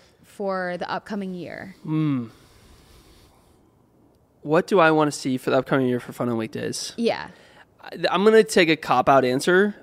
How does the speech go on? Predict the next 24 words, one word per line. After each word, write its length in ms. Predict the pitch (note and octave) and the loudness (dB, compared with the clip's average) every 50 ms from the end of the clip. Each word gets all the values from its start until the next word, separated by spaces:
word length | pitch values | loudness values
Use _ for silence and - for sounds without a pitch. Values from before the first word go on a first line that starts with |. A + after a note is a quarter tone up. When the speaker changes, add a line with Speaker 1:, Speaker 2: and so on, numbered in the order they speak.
| - | 2
Speaker 2:
but 240 | - D#3+ C#3+ - C#3 | 4 4 4 4 4
what 120 | D#3+ D#3+ | 4 6
I'm 120 | D#3 D#3 F#3 | 6 6 4
gonna 160 | G#3 G3 F3+ | 4 2 2
say 300 | - - D#3+ D3 C#3 C3 | 2 2 2 2 2 2
is 180 | C3 C3 - - | 2 0 -2 -2
I've 460 | - C#3+ D3 C#3+ D3 D3 C#3+ - - - _ _ _ - | 2 2 4 4 4 2 0 -4 -14 -20 _ _ _ -4
continued 480 | - E3+ D#3 - E3+ D3 C#3+ C#3 C3 B2 | -2 -2 0 0 0 0 0 0 0 -2
to 60 | - | 0
tell 120 | - B2+ | 0 2
you, 300 | A#2+ A#2+ A#2+ A#2 A#2 D#3+ - _ - | 2 4 4 2 2 0 -4 _ -4
and 220 | - C#3+ C#3+ C#3 | -2 0 0 0
so 140 | - D#3+ C#3 | 2 0 0
for 160 | C3+ - C#3+ | 2 2 0
fans 440 | C3 - E3 D#3+ D#3+ D#3+ D#3+ C#3+ - | 2 6 6 8 8 6 4 2 2
that, 380 | - D#3+ C#3+ C3+ C3+ C3 - - D3 A3+ G#3 | 2 4 4 4 4 2 0 -4 -10 -6 -2
that 120 | C#3+ C3+ | 0 0
Speaker 1:
Mm-hmm. 80 | C3+ C3 | 2 2
Speaker 2:
have, 460 | D3 C#3+ C#3+ C3+ C3+ - - - - | 2 2 2 0 -2 -10 -18 -12 -4
uh, 400 | - C#3+ C#3 C3+ C3+ B2 - - | 0 2 4 4 4 4 2 0
the 80 | C#3 C#3+ | -2 0
ability 340 | B2+ D3+ C#3+ C#3+ C#3 C#3 C3 | 2 4 4 4 2 0 -2
to 140 | - D3 C3+ | -4 -4 -6
shoot 400 | - - - D#3+ D3 C#3 C3+ | -4 -2 0 2 2 2 0